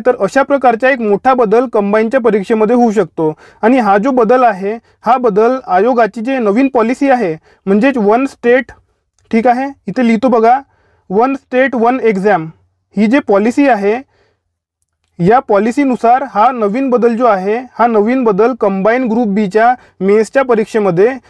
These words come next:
होऊ शकतो. ठीक आहे, परंतु बघा, हा जो बदल आयोग करणार, ठीक आहे, हा बदल जर आयोगाने केला, येत्या काळामध्ये जर हा बदल आयोगाने केला, तर हा बदलसुद्धा बघा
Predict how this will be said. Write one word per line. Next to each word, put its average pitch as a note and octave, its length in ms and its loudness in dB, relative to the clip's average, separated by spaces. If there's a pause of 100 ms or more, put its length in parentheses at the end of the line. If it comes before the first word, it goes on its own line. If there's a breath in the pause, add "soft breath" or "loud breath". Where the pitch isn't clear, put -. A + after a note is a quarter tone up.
(140 soft breath)
होऊ G#3+ 180 2
शकतो. D#3+ 420 -2 (300 soft breath)
ठीक B3+ 180 2
आहे, C4+ 240 0 (480)
परंतु A#3 300 2
बघा, B3 320 2 (760)
हा G3+ 180 0
जो C#4+ 120 -2
बदल A#3+ 420 2
आयोग A3+ 240 0 (100)
करणार, A#3 380 2 (220)
ठीक A#3 160 -2
आहे, C4+ 240 0 (220)
हा A3 180 0
बदल A#3+ 420 0
जर A3+ 240 0
आयोगाने A3 480 0
केला, G#3+ 400 0 (240)
येत्या G3 260 0
काळामध्ये A3 540 0
जर A3+ 160 0
हा G3+ 180 0
बदल A3+ 300 0
आयोगाने G#3 480 2
केला, G#3 340 0
तर A3+ 180 -4
हा G#3 180 2
बदलसुद्धा A#3 520 0
बघा G#3+ 320 2